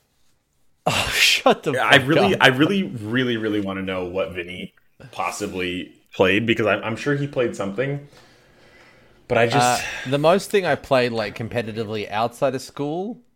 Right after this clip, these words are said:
Speaker 1: on, like, teams was basketball.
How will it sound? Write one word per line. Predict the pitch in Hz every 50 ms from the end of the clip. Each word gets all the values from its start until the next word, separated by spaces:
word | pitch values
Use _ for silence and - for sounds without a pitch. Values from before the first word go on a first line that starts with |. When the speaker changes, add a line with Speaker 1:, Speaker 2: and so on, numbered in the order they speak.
| _ -
Speaker 1:
on, | 113 110 107 104
like, | 104 104 98 98 - _ _ _
teams | - - 120 113 120 131 143 156 165 151 - -
was | 110 104 104 101 98 101 101 92 - - -
basketball. | - - 104 95 92 - - - - 95 85 - -